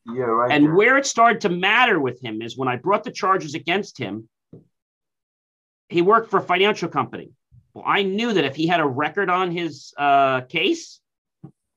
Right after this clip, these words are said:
Speaker 2: you know what was gonna happen. They were gonna fire him.
Speaker 1: Yes, they
Speaker 2: So he
Speaker 1: could.
Speaker 2: became very worried now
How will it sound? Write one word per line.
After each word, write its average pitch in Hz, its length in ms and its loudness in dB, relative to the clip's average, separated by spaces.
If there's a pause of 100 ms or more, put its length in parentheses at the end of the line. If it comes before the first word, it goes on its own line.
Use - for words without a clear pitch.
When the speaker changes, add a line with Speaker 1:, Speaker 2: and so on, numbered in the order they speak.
Speaker 2:
you 135 120 -2
know 160 100 2
what 139 60 -2
was 123 120 -6
gonna 104 180 -8
happen. 131 520 -2 (880)
They 160 100 -2
were 170 80 2
gonna 131 140 -4
fire 175 320 0
him. 95 220 -12 (760)
Speaker 1:
Yes, 104 300 -6
they 95 100 -12
Speaker 2:
So 135 100 -14
he 180 120 -4
Speaker 1:
could. - 40 -8
Speaker 2:
became 190 360 -2
very 220 260 -2
worried 190 560 0
now 95 440 -14